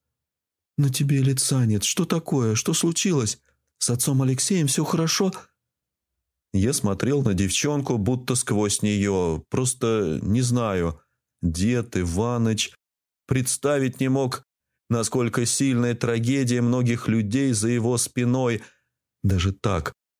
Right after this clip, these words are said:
Насколько он связан со всем, что происходило в начале прошлого века. Но главное, представить сложно, что ему пришлось пережить. Да, был ребёнком, но я, к примеру, помню детство.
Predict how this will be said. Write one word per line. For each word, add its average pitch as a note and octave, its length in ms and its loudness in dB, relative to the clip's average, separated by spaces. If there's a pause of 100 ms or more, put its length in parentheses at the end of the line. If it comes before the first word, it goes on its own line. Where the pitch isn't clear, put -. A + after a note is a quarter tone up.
(140)
Насколько C#3 500 0
он C3+ 380 0
связан B2+ 420 0
со A2+ 240 0
всем, D3+ 280 0
что B2+ 200 0
происходило A#2 680 0
в G#2+ 60 0
начале G#2+ 440 2
прошлого F#2+ 520 0
века. F2+ 500 -2 (480)
Но A#2 220 0
главное, B2 500 0
представить A2+ 680 0
сложно, A#2 560 0
что C3+ 260 -2
ему B2+ 240 2
пришлось B2 580 0
пережить. B2 600 0 (1160)
Да, C3 320 0
был E3+ 240 0
ребёнком, A2 640 0
но E3+ 140 0
я, D3 260 0
к - 80 -12
примеру, C3+ 460 0
помню B2+ 380 0
детство. F#2 640 -2